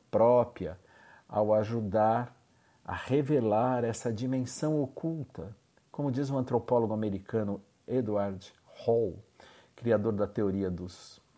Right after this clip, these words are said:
prosêmics, teoria do prosêmics. Dimensão oculta, que dimensão oculta? É o espaço e seu papel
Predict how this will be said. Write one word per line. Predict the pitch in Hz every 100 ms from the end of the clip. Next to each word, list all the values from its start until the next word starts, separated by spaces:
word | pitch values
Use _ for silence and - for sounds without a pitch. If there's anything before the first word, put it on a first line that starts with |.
| -
prosêmics, | - - - 101 90 92 - - - -
teoria | 107 131
do | 127
prosêmics. | 117 - - - 87 90 90 - - _ - - - _ _ _ _ _ _ _
Dimensão | - 156 165 156 175 170
oculta, | 143 165 170 156
que | -
dimensão | 151 165 165 151 175 160
oculta? | 123 135 131 127
É | 127
o | 156
espaço | 165 - - 135 160 139 - 104 95
e | -
seu | 131 - 143
papel | 147 151 - 127 123 147